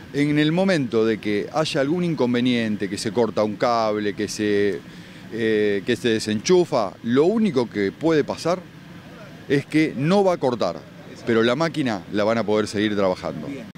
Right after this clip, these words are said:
Speaker 1: Después, bueno, tenemos toda la línea, como ya saben, la línea Goldoni, con todos los tractores, eh, especialistas.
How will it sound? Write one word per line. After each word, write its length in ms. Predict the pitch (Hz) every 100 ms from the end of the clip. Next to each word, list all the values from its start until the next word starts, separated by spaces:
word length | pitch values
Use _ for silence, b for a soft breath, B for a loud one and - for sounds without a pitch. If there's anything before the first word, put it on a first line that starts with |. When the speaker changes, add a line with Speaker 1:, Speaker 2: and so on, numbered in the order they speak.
| -
Speaker 1:
Después, 440 | 135 156 233 233 -
bueno, 380 | 190 156 127 104 -
tenemos 320 | 143 160 175
toda 220 | 160 190 175
la 60 |
línea, 280 | 196 226 190
como 220 | 139 135
ya 120 | 143
saben, 540 | 151 214 220 214 175 139
la 80 | 127
línea 240 | 135 131
Goldoni, 560 | 127 135 165 208 220 233 - - - -
con 240 | - 123 120
todos 220 | 151 147
los 100 | 131
tractores, 720 | 127 123 - 185 180 170 -
eh, 360 | 120 113 107 104
especialistas. 880 | 101 113 - 123 202 185 185 175